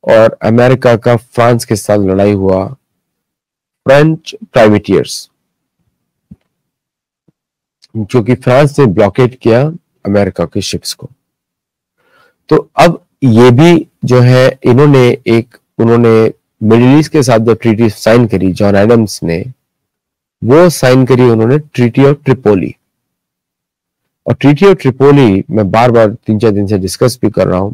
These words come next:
बार-बार लोगों को बताने के लिए। Treaty of Tripoli में ग्यारहवाँ जो article है, वो लिखते हैं, John Adams, ये signed है ये,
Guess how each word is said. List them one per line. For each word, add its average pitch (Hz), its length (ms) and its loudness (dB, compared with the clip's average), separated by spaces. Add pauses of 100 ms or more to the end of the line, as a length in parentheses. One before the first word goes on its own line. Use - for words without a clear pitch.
बार-बार 95 400 -2 (560)
लोगों 101 140 0
को 95 60 -2
बताने 101 340 -2
के 90 120 -6
लिए। 113 240 -6 (1300)
Treaty 196 300 4
of - 160 -4
Tripoli 170 400 4
में 135 380 2
ग्यारहवाँ 131 340 4
जो 165 280 2 (360)
article 104 460 0
है, 85 240 -8 (1040)
वो 151 80 4
लिखते 143 380 2
हैं, 104 320 2
John 110 300 2
Adams, 101 680 -2
ये - 240 -6
signed 104 420 0
है 85 160 -4
ये, 139 260 -8